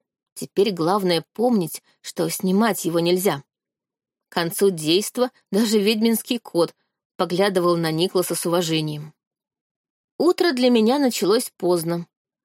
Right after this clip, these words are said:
Вчерашние приключения не прошли бесследно, надо было восстановиться. Первым делом осторожно заглянула в соседнюю спальню, чтобы убедиться.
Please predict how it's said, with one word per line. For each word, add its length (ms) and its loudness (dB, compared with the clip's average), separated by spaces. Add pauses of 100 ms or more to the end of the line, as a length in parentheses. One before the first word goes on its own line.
(260)
Вчерашние 460 0
приключения 680 0
не 100 -2
прошли 340 -4
бесследно, 640 -2 (380)
надо 220 -2
было 200 2
восстановиться. 800 -2 (840)
Первым 320 2
делом 260 2
осторожно 500 0
заглянула 540 0
в 60 -6
соседнюю 560 2
спальню, 440 0
чтобы 300 -2
убедиться. 640 0